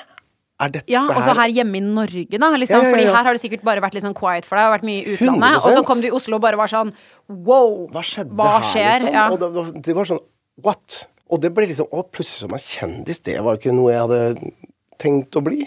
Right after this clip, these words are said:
Speaker 1: hvis du
Speaker 2: F-,
Speaker 1: skjønner.
Speaker 2: følte du at det påvirket familielivet
Speaker 1: Ja,
Speaker 2: ditt og dynamikken
Speaker 1: det, det,
Speaker 2: og sånn?
Speaker 1: det blir bare å ljuge og si nei. Det, det, det gikk nok litt inn på meg. Man, man, man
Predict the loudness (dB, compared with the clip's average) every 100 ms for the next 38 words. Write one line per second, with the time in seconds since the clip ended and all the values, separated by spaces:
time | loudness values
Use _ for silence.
0 | -10 -10 -4 0 2 2 2 0 0 -2
1 | -2 -4 -8 -6 -4 -4 -4 -4 -4 -4
2 | 0 4 6 4 0 0 2 2 2 0
3 | 0 0 0 0 2 4 2 2 -2 -2
4 | -2 -2 -4 -4 -4 -2 -2 -4 -4 -6
5 | -6 -8 -10 -8 -6 -4 -4 -4 -4 -4
6 | -4 -4 -8 -8 -14 -6 -4 -4 -2 0
7 | 0 -2 -4 -12 -20 _ -2 0 0 -2
8 | -10 -2 2 2